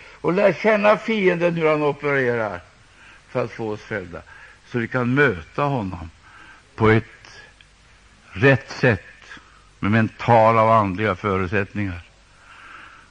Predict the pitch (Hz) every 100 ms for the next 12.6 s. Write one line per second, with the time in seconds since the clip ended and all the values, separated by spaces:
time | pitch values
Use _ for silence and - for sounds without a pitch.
0 | _ - 101 101 110 95 - 90 85 -
1 | 95 95 - 101 98 95 - 95 92 101
2 | 85 80 85 85 85 85 95 90 87 92
3 | 92 - - - - - _ _ - 101
4 | 107 95 87 98 107 - 92 - - 87
5 | - 92 90 95 92 90 87 90 85 85
6 | 87 90 82 - 90 - _ _ - _
7 | _ - - - - _ _ - - -
8 | 107 123 127 - 131 131 120 117 120 117
9 | - - - _ - 110 113 113 117 113
10 | 107 92 - - _ _ _ _ - -
11 | _ _ - - _ _ _ - 101 95
12 | - 107 104 101 98